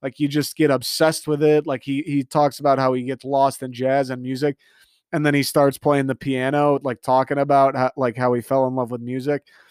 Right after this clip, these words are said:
And it's great. It's a great tone setter for the movie 'cause it establishes the themes. A, it gives us a nice early dose of music, and it's good music, and I, who doesn't love good music? B, it establishes the tone of, like, when,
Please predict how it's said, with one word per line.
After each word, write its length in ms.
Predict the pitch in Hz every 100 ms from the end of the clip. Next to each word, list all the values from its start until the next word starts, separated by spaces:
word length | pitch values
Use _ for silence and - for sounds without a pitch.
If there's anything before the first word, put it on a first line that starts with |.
| _ -
And 120 | 180 160
it's 140 | 127
great. 320 | 160 147 110
It's 160 | 147 143
a 80 | 160
great 420 | 143 160 156 151
tone 300 | 156 147 151
setter 320 | 165 151 139
for 160 | - 151
the 140 | 139
movie 340 | 135 139 151
'cause 220 | 131 147 143
it 80 |
establishes 720 | 135 - 185 170 160 139 156 131
the 120 | 135
themes. 460 | - 147 117 113 _ _ _ _ _ _ _ _ -
A, 260 | 185 180 143
it 180 | 127
gives 240 | 147 160 135
us 140 | 131
a 80 | 139
nice 300 | 139 131 -
early 240 | 135 123
dose 320 | 123 131 117 123
of 80 |
music, 440 | 127 123 113 120 120
and 120 | 123
it's 100 | 113
good 200 | - 123
music, 380 | 120 117 120 -
and 120 | 120
I, 40 |
who 300 | 117 117 135 127
doesn't 220 | 117 117
love 200 | 117 113
good 120 | 120
music? 400 | 117 113 123 - - _ _ 147
B, 360 | 160 156 143
it 80 | 143
establishes 720 | 139 - 156 147 147 143 143
the 140 | 135 131
tone 360 | 147 139 139
of, 420 | 131 127 120 117 _ _ _ _ _ _ _ _ _ _ _ _ _ _ _ -
like, 180 | 156 139
when, 240 | 151 165